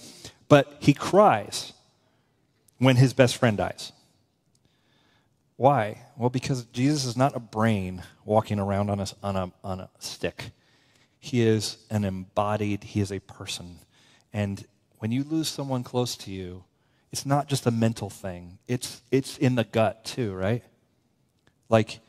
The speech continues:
you feel it in the depths of you. It's a, it's a full body experience. And that's why he cries, because he feels it on all the levels.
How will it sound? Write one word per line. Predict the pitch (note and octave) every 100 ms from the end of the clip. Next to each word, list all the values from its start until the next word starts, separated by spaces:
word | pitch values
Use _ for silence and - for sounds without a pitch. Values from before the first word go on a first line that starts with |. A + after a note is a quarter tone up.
| _ _ _
you | A#2
feel | A2+ - - C3 A#2+
it | A#2+
in | A2 G#2+
the | G2+
depths | F#2+ G#2 G2+ - -
of | F#2+ F2+
you. | F2+ F2 E2+ - _ _ _ _ _
It's | A2+ -
a, | A#2 A2+
it's | -
a | G#2+
full | - - C3 B2+
body | A2 G#2+ G#2+ G2+ F#2+
experience. | - - G2+ F#2+ F2+ F2+ F#2 - - _ _ _ _ _ _ _ _ _ _
And | A#2
that's | D3+ -
why | F#2+
he | F2
cries, | - B2+ G#2 G#2+
because | - A#2 A2+ G#2 - - _ _ _ _ _ _ _
he | _ -
feels | - F#3 D3
it | F#2 - _ -
on | A2+
all | A2 A#2+
the | B2
levels. | C3 C#3+ G#2 F#2 - -